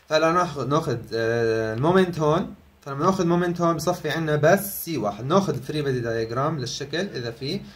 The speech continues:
هاي فري بادي دايجرام هون موجود. رح ناخذ مومنت هون. لما تاخذ مومنت هون راح تعمل الكونسنتريتد هون. كونسنتريتد هون شو قيمته؟ هاي ها اللي هي،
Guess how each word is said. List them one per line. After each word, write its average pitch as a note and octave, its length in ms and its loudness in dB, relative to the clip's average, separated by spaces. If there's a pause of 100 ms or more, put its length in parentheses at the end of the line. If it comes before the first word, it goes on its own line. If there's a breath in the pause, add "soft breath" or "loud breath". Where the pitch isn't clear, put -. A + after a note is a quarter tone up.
(240 loud breath)
هاي D#3+ 200 -4 (160)
فري D3+ 120 -4
بادي D3+ 180 0
دايجرام B2 580 0
هون D3+ 260 2
موجود. G#2 380 -6 (760 loud breath)
رح C3 80 -6
ناخذ G3+ 360 4
مومنت G3+ 380 6
هون. B2+ 300 2 (440)
لما B2+ 160 -6
تاخذ G3 300 4
مومنت G3 360 4
هون F#3+ 380 4 (140)
راح F3 440 4 (680)
تعمل F3+ 440 2
الكونسنتريتد D#3 1160 -2
هون. B2+ 220 -2 (480 loud breath)
كونسنتريتد E3+ 640 2
هون G3 160 8
شو F#3+ 160 2
قيمته؟ F#3+ 560 0 (1040)
هاي C3 140 -4
ها D3+ 260 -4 (400 soft breath)
اللي C3+ 140 -6
هي، A#2+ 380 -2